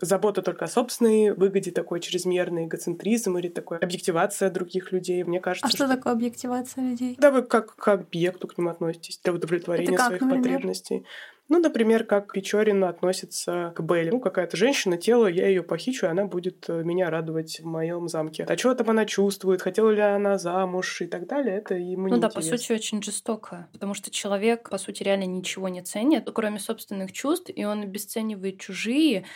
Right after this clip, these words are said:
Speaker 3: совершая очень много действий, которые влекут за собой реальные трагедии. И Печорин вообще, конечно, не герой в прямом смысле этого слова, но он, правда, герой <laughs> нашего времени.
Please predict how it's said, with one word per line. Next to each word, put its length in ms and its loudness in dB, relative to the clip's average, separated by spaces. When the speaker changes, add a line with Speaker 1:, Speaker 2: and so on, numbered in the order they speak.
Speaker 3:
совершая 540 -2
очень 260 -6
много 300 -4
действий, 440 -6
которые 380 -4
влекут 400 -8
за 120 -10
собой 440 -4
реальные 320 0
трагедии. 720 -2
И 160 -4
Печорин 800 0
вообще, 300 -2
конечно, 420 -6
не 160 0
герой 640 -2
в 140 -20
прямом 320 -4
смысле 400 -10
этого 180 -10
слова, 480 0
но 160 6
он, 160 2
правда, 320 2
герой 320 2
<laughs> 100 2
нашего 440 2
времени. 640 -2